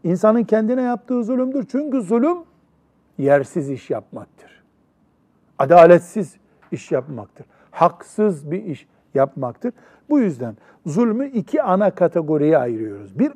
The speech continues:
Allah'a karşı yapılan zulümler, şirk gibi, haramları alenileştirmek gibi,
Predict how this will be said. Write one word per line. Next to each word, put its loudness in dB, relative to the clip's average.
Allah'a 6
karşı -6
yapılan -6
zulümler, -2
şirk -6
gibi, -10
haramları 0
alenileştirmek -2
gibi, -10